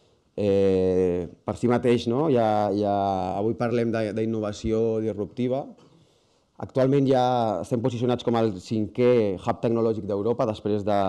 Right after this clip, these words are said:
Londres, París, Berlín, Amsterdam, i per mi el que és més, més rellevant ja és la tercera ciutat europea que escullen els emprenedors per muntar una, una empresa tecnològica, després de Londres i Berlín.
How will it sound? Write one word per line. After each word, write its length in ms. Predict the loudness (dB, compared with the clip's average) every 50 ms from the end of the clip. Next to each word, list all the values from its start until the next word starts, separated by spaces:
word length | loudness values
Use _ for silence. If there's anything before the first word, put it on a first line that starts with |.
| 0 -2 -2 -2 -2
Londres, 720 | 0 0 0 2 0 0 0 2 2 4 2 2 0 -2
París, 400 | -4 -4 -2 0 0 -2 -2 -2
Berlín, 400 | -4 -4 -2 -2 -2 -4 -4 -4
Amsterdam, 560 | -6 -8 -8 -6 -6 -6 -4 -4 -6 -8 -10 -14 _ _ _ _ _ _ _ -12
i 40 | -6
per 120 | -4 -2 0
mi 80 | 2 2
el 100 | 2 2
que 80 | 0 -2
és 80 | 0
més, 280 | 0 0 -2 -2 -4 -6 -4
més 120 | -4 -2 0
rellevant 500 | 2 2 2 2 2 2 0 0 -2 -4 -8 -14 _ _ _ -4 0
ja 100 | 0 2
és 200 | 2 0 0 0
la 180 | 0 0 0 -2 -2
tercera 420 | -4 -6 -6 -4 -4 -4 -4 -4 -4
ciutat 520 | -4 -4 -4 -6 -6 -6 -6 -6 -6 -6
europea 540 | -6 -8 -6 -8 -8 -6 -6 -6 -6 -8 -10 -14 -20 _ _ _ _ _ _ _ _ _ _ _ _ _ _ _ _ _
que 140 | -6 -2 -2 0 0 0 -2 -2 -4 -6 -8 -10
escullen 480 | -12 -10 -6 -4 -2 0 0 -2 -2
els 140 | -4 -6 -6
emprenedors 460 | -6 -6 -6 -6 -4 -4 -4 -4 -4 -6
per 140 | -6 -6 -6
muntar 720 | -6 -6 -6 -8 -10 -8 -4 -4 -2 -2 -2 -4 -6 -10 -16 _ _ _ _ _ -6
una, 540 | -4 -2 0 0 0 0 0 0 -2 -4 -6
una 200 | -8 -8 -8 -8
empresa 260 | -8 -8 -8 -8 -8 -6
tecnològica, 560 | -4 -4 -4 -4 -4 -6 -6 -8 -10 -12 -14 -20 _ _ -14
després 320 | -14 -12 -8 -6 -6 -4 -2
de 100 | 0 0 2 2 2 0 0
Londres 320 | -2 -4 -4 -6 -8 -8
i 80 | -6 -6
Berlín. 300 | -6 -8 -8 -10 -12